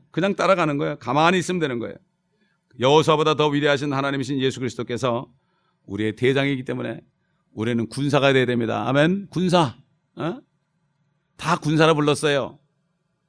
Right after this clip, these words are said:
근데 군사라 불렀는데 내가 거기에 안 나타나면 안 돼. 예? 한국에서 영장이 나오는데 논산 훈련소에 안 가면 어떻게 돼요? 그 사람은 감옥 가는 거예요. 마찬가지예요. 군사로 다 부름받았는데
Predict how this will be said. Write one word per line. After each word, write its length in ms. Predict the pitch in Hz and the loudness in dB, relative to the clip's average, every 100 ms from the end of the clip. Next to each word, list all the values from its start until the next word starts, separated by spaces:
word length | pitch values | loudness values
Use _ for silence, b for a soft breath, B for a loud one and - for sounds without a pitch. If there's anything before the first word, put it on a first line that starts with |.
| _ _ _ | _ _ _
근데 180 | - 170 | -4 -4
군사라 340 | - 156 165 170 | -2 2 4 4
불렀는데 500 | 139 156 156 160 170 | 2 2 2 2 2
내가 380 | 151 170 180 - _ _ _ _ | 2 0 -2 -8 _ _ _ _
거기에 300 | - 139 170 | -2 0 0
안 160 | - 127 | 0 0
나타나면 380 | 131 135 135 139 | 0 -2 -2 -2
안 120 | 104 | -4
돼. 280 | 98 82 78 - _ _ _ _ - | -8 -12 -14 -20 _ _ _ _ -10
예? 180 | 117 143 - _ _ _ _ _ | -8 -8 -12 _ _ _ _ _
한국에서 480 | - 147 170 165 175 | -4 -2 0 0 2
영장이 340 | 151 147 165 | 2 2 2
나오는데 580 | 156 151 151 156 170 139 b b - | 2 2 0 0 0 -2 b b 0
논산 380 | 139 156 156 | 2 2 0
훈련소에 380 | 143 147 147 147 | 0 -2 -2 -2
안 160 | 131 135 | 0 0
가면 160 | 143 | 0
어떻게 180 | 143 135 | 0 -2
돼요? 220 | 127 127 | 0 -4
그 80 | 110 | -4
사람은 460 | 117 113 127 113 - - | -4 -2 -4 -6 -8 -6
감옥 240 | 113 113 | -4 -4
가는 220 | 117 110 | -4 -6
거예요. 300 | 101 98 - 92 92 | -6 -8 -14 -18 -12
마찬가지예요. 760 | 110 131 160 160 160 156 - _ b b - | -8 -4 -2 -2 -2 -6 -8 _ b b -4
군사로 380 | 156 165 185 | 0 4 6
다 240 | 170 175 180 | 6 8 6
부름받았는데 760 | 147 175 165 165 170 180 175 | 4 0 2 2 0 2 2